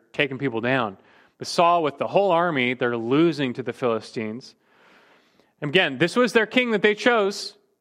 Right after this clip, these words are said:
Why'd they choose him? To lead them in battle.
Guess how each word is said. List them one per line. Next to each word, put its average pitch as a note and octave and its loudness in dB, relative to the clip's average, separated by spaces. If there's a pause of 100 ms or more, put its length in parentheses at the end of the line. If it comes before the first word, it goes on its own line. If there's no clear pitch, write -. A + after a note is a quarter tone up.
Why'd F#3 4
they A3 0
choose C4 -2
him? F3 -2 (640)
To B2 -2
lead C#3 2
them G#3 2
in G#3 0
battle. G3+ 0